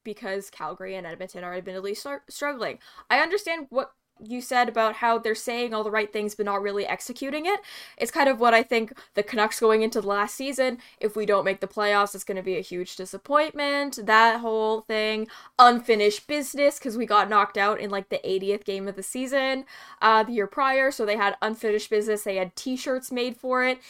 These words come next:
and then they were all on clearance, <laughs> um, at the end of the year sale. So I might have one somewhere. Um,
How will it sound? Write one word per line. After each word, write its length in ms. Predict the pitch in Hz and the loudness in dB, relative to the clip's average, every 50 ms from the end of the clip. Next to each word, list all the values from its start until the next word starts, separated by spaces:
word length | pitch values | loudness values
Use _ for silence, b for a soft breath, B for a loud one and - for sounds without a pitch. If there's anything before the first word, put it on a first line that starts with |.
| B B B | B B B
and 140 | - - 220 | -10 -6 -4
then 140 | 220 214 208 | -4 -2 -2
they 100 | 202 202 | -2 -2
were 220 | 202 202 196 190 | 0 -2 -2 -2
all 320 | - - 196 196 202 196 190 | -2 -2 -2 -2 0 0 0
on 300 | 190 180 170 165 139 - | -2 -2 -4 -6 -10 -16
clearance, 680 | _ - 254 269 294 285 269 277 277 - - - - 349 | _ -12 -10 -6 -2 0 0 -2 -2 -6 -12 -8 -4 -4
<laughs> 200 | 349 - - - | -4 -4 -2 2
um, 280 | 269 262 262 254 247 | 6 6 6 6 4
at 140 | 247 233 - | -2 -4 -4
the 140 | - 226 233 | -2 0 0
end 120 | 233 240 | 2 0
of 80 | 240 233 | 0 -2
the 80 | 233 | -2
year 200 | 226 233 233 262 | -2 0 0 0
sale. 420 | 277 - 294 262 240 247 233 240 277 | 0 0 0 2 4 2 2 2 0
So 320 | - - - - 185 - _ _ _ _ _ _ _ _ | -4 -8 -10 -10 -10 -12 _ _ _ _ _ _ _ _
I 80 | - - | -20 -18
might 240 | 226 226 226 233 269 | -14 -12 -12 -10 -6
have 180 | 247 240 240 | -6 -6 -6
one 200 | 254 254 247 240 | -6 -8 -8 -8
somewhere. 500 | - 262 254 254 254 247 247 254 254 254 B B B B B B B - | -10 -12 -10 -10 -10 -10 -8 -8 -8 -8 B B B B B B B 8
Um, 500 | 254 254 254 247 247 240 240 240 240 | 10 12 12 12 10 8 4 -4 -8